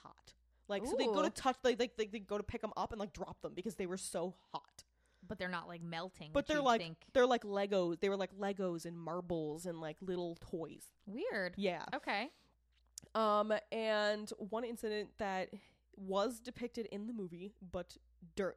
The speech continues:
Speaker 1: like, in a different circumstance.
Speaker 2: Okay.
Speaker 1: Um, Janet said that one night while she was laying in bed, the curtain of the window next to her bed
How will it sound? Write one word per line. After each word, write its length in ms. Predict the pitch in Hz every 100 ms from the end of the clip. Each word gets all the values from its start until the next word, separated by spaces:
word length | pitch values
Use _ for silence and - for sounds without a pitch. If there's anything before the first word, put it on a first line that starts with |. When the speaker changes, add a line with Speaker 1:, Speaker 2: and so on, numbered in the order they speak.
| -
Speaker 1:
like, 180 | 175
in 120 | - 170
a 40 |
different 300 | 170 165 -
circumstance. 920 | - 175 190 202 - 220 240 359 - - 196
Speaker 2:
Okay. 300 | 208 190 185 - - -
Speaker 1:
Um, 420 | 214 208 196 196 185 - - 190
Janet 320 | 220 208 -
said 240 | - 208
that 140 | 202 196
one 140 | 196
night 160 | 185 180
while 100 | 185
she 160 | -
was 180 | 185 170
laying 200 | 180 180
in 180 | - 175 -
bed, 340 | 190 170 151 180 185 -
the 220 | 175 185 -
curtain 600 | - - 190 - 185 165 175
of 220 | 175 160
the 100 | 160
window 600 | 156 180 214 190 147 - - _ _ _ 185
next 300 | 165 - -
to 80 | 196
her 160 | 190
bed 440 | 170 170 165 175